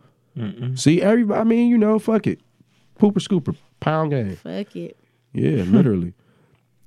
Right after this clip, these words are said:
Speaker 2: So, you know, and then this came up last night, uh, at the Wavies.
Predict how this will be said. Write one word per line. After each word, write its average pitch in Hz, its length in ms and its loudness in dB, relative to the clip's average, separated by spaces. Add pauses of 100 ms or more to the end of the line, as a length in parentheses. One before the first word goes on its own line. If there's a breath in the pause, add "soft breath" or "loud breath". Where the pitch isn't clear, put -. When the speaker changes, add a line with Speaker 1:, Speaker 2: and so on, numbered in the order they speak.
(240)
Speaker 2:
So, 107 500 -2
you 131 140 0
know, 95 400 -2 (140)
and 147 140 2
then 185 240 4
this 196 140 0
came 120 380 2
up 104 240 0 (300)
last 107 380 0
night, 107 360 -2 (100)
uh, 98 320 -2
at 104 180 -6
the 92 60 0
Wavies. 120 580 6